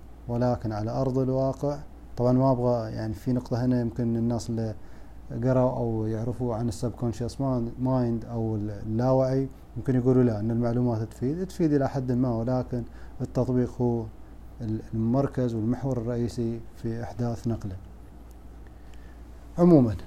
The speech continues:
نرجع الآن بعد ما لخصنا الموضوع أو بما، بعد ما لخصنا النموذج اللي قاعدين نشتغل عليه.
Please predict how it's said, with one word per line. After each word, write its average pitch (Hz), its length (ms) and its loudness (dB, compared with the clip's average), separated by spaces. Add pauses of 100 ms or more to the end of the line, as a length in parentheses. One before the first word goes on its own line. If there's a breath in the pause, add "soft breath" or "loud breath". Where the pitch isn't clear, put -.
(120)
نرجع 156 380 6
الآن 156 480 4
بعد 135 160 2
ما 135 160 4
لخصنا 135 440 0
الموضوع 131 720 4
أو 120 360 -2 (100)
بما، 120 440 0 (160)
بعد 123 200 2
ما 120 160 4
لخصنا 135 720 0
النموذج 123 560 4
اللي 120 140 0
قاعدين 120 320 2
نشتغل 120 380 -2
عليه. 135 360 0